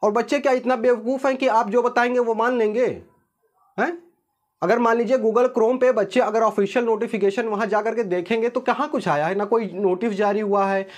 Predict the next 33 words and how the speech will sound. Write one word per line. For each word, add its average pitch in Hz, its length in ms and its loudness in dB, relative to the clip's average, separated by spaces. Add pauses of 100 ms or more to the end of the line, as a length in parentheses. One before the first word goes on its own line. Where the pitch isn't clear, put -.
(200)
अ, 180 160 2
जीडीएफ 202 380 0
डाल 208 200 2
करके 220 240 -2
आप 208 180 0
लोग 208 140 -2
देखेंगे 220 340 -2
तो 214 100 -2
ना 208 140 2
ही 214 120 0
वहाँ 202 160 0
पे 208 120 0
कोई 208 160 2
रिजल्ट 208 300 -2
आया 226 140 2
है। 240 80 0
तो 247 100 0
आप 208 300 0
लोग 269 240 -4
किसको 226 300 -4
बेवकूफ़ 175 400 0
बना 143 240 -2
रहे 143 100 -4
हैं? 165 60 -8
केवल 240 260 0
व्यू 208 180 -4
पाने 254 280 0
के 247 80 -4
लिए 247 120 0
ऐसा 247 220 -2
कर 247 180 -2
रहे 247 100 -6
हैं। 247 160 -14